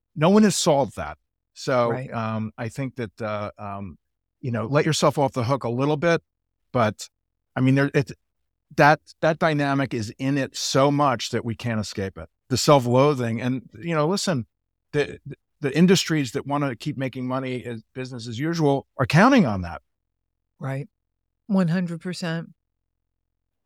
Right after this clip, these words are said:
Speaker 2: Well, how do we, um, how do we get out of this existential podcast, uh, corner that we've painted ourselves into
Speaker 1: <laughs>
Speaker 2: here, Alexis?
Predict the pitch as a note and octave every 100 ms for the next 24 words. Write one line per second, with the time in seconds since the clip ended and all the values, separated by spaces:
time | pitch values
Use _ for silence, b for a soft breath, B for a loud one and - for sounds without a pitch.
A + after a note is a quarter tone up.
0 | _ _ _ _ _ - B3 A#3 A#3 -
1 | _ _ _ _ _ C4 C#4+ D4+ D4 C4
2 | B3 A3 G3+ G3 G3 _ _ _ - A3
3 | C4 C4 A3+ G#3 G#3+ A3+ G#3 G3 - -
4 | G#3 A3 - A#3 G#3+ - G#3+ F3+ G#3+ A3
5 | - G#3 D#3 - - _ _ G3 E3+ -
6 | G#3 G3 F#3 F3+ - F3 - F3+ E3+ F3+
7 | F3 D#3+ F#3 A#3+ F#3 - F#4 D3+ F#3+ F3+
8 | E3+ F3+ - G3 G3+